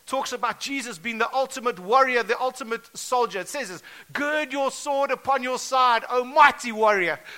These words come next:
Ride forth victoriously for truth, humility, and righteousness." What's the fight of the Christian soldier? Soldier, friends. Truth, humility, and righteousness.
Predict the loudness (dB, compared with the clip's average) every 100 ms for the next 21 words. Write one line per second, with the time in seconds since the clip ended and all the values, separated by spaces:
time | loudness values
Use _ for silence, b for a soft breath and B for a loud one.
0 | B 6 6 6 2 -2 -2 -2 -6 -6
1 | -2 0 2 2 -2 -8 -18 -20 _ _
2 | b b _ -20 -18 -12 -10 -10 -14 B
3 | B -14 -8 -8 -8 -14 -20 -20 b b
4 | -12 -10 -6 -8 -8 -10 -10 -12 -12 -12
5 | -12 b b b b b b -10 -8 -2
6 | 0 2 0 0 -6 -4 -4 -4 -8 -6
7 | -2 0 0 -6 -10 _ -6 -4 -4 -6
8 | -6 -6 -6 -10 b b b -4 -4 -4
9 | -10 -20 _ _ _ _ b b b _
10 | -6 0 2 2 0 -4 -12 -16 _ _
11 | _ _ _ _ _ b b -4 -2 0
12 | 0 0 -4 -8 -12 -14 -12 -14